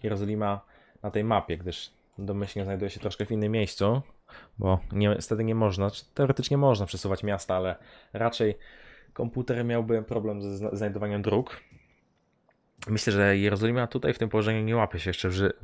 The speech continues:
y, nie łapie się już w żyzny półksiężyc. Raczej to się kończy w tych tutejszych rejonach. Okej, tutaj chyba są wzgórza Golan, tak mi się zdaje. Jak to wygląda?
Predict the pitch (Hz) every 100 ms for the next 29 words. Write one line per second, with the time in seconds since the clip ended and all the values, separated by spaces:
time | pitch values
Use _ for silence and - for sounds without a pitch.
0 | 95 95 101 107 - 90 92 92 92 92
1 | 98 95 - 95 104 90 113 - - _
2 | - _ - _ - 110 - 104 104 104
3 | 110 104 - - 107 - - _ - -
4 | 95 - - 101 98 90 107 165 - _
5 | _ _ _ - _ _ - - - -
6 | _ _ - _ _ _ _ _ _ _
7 | _ _ - - 98 123 147 - _ -
8 | - - 330 311 175 127 107 127 127 92
9 | 87 80 85 95 92 90 85 80 123 165
10 | _ _ _ _ _ _ _ - _ _
11 | _ _ _ _ _ _ _ _ _ -
12 | 76 - 78 82 80 73 -